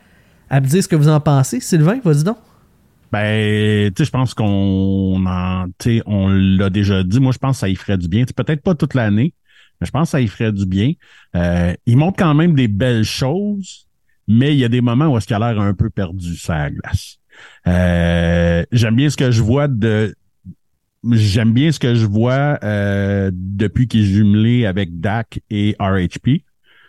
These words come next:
Speaker 2: Euh, je trouve que, tu sais, mais Dak, en ce moment, on va se dire les vraies choses, là, euh,
Speaker 1: Il a pas
Speaker 2: c'est
Speaker 1: eu un
Speaker 2: le
Speaker 1: autre
Speaker 2: meilleur
Speaker 1: niveau,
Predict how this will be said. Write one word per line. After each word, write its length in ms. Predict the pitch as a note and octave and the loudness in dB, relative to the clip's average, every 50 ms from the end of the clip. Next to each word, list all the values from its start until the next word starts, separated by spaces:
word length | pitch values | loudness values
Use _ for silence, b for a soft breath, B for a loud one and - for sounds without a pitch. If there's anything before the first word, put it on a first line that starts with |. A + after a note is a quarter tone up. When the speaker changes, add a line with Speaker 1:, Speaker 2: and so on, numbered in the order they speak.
| b b b b b b b - | b b b b b b b -6
Speaker 2:
Euh, 1300 | F#2 E2+ E2+ F2 F2 F2 F2 F2 F2 F2 F2 E2+ E2+ E2+ E2+ F2 F2 F2 E2+ E2+ E2+ E2+ E2 E2 D#2+ F2+ | -4 -4 -2 -2 -2 -2 -2 -2 -2 0 0 -2 -2 -2 -2 -4 -4 -4 -4 -4 -4 -4 -4 -4 -6 -6
je 140 | - - - | -6 -6 -4
trouve 280 | - F#2+ G#2 F#2 - - | -2 0 0 -2 0 0
que, 260 | G#2+ F#2+ F#2 F2+ F2+ | 0 0 2 0 0
tu 320 | F2 - A2 G#2 G2+ G2 F#2+ | 0 0 0 2 2 2 2
sais, 40 | F2+ | 0
mais 300 | G2 G2+ G#2 F#2+ E2 - _ _ _ _ _ _ _ _ _ _ _ _ _ - | 0 -2 -2 -4 -6 -12 _ _ _ _ _ _ _ _ _ _ _ _ _ -6
Dak, 360 | G2+ G2 C3 C3+ C#3+ C#3+ - | -2 -2 0 0 -2 -2 -2
en 140 | A#2 A2 G#2+ | -2 -2 -2
ce 60 | - - | -2 0
moment, 320 | G2 F#2+ A#2 A#2+ A#2 G2+ F#2+ | 0 2 2 2 2 0 0
on 20 | |
va 100 | F#2 F#2 | 0 0
se 60 | F2 F2 | 0 0
dire 100 | G2 F#2+ | 0 0
les 60 | F#2+ | 2
vraies 160 | F#2 F2+ F2 | 0 0 0
choses, 260 | - B2 C3 A#2 G#2+ | 0 0 -2 0 0
là, 80 | A2+ A2+ | 0 0
euh, 640 | A2+ G#2+ F#2+ F2 E2+ E2+ E2+ E2 E2 E2 D#2 D2+ - | 2 2 0 0 0 -2 -2 -2 -4 -4 -2 0 0
Speaker 1:
Il 60 | C#3+ | 0
a 40 | C#3 | 2
pas 140 | - E3 | 2 2
Speaker 2:
c'est 80 | E3 F3 | 2 4
Speaker 1:
eu 80 | F3+ E3 | 4 4
un 40 | |
Speaker 2:
le 60 | D#3 - | 2 2
Speaker 1:
autre 80 | F#3 - | 2 2
Speaker 2:
meilleur 280 | D3 C#3+ - C#3 D3 | 2 2 2 2 2
Speaker 1:
niveau, 60 | C#3+ | 2